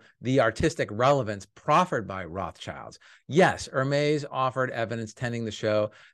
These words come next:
that Rothschild's intent was to make money and, quote, "capitalize on the hype," close quote. But does that mean that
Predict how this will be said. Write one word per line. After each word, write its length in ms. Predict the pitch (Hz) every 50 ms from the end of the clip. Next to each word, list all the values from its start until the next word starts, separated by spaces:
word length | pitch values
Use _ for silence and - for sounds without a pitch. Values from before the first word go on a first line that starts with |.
| _
that 320 | - 117 113 117 117 - 117
Rothschild's 1000 | 101 110 117 123 127 131 - - - - 131 120 120 120 120 117 117 110 104
intent 500 | 101 90 123 120 113 - - 123 123 120
was 320 | - 117 110 110 110 107 -
to 120 | - 117 107
make 380 | 110 117 123 127 123 117 -
money 420 | 107 113 135 151 135 104 92 85 - - - - _
and, 340 | - 117 113 113 110 107 - -
quote, 280 | - - 131 113 107 -
"capitalize 720 | - - 165 160 160 160 135 131 123 120 117 113 107 110
on 260 | 117 107 104 98 95
the 60 | 87
hype," 440 | - - - - 190 143 95 - _
close 340 | - - 101 92 90 85 -
quote. 400 | - - - 101 92 87 82 80 _ _ _ _ _ _ _ _ _ -
But 360 | 143 147 143 139 131 - _ _ _ _ _ _ _ _ _ _ _ _ _ _ _ _ _ _ _ _ _ -
does 140 | 151 143 131
that 220 | 180 175 170 -
mean 260 | 165 165 170 190 190
that 340 | 180 156 139 127 120 - -